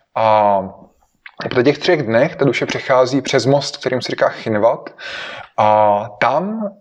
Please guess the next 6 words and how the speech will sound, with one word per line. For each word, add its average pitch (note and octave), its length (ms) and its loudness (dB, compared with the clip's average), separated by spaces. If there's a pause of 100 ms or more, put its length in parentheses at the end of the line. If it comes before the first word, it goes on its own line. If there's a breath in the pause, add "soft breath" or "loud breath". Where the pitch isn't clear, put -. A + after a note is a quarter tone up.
je A2+ 420 2 (180)
váha A2 680 0
a A#2 80 2
vážej C3 460 4
se, C#3+ 440 4
eh, A#2 960 -4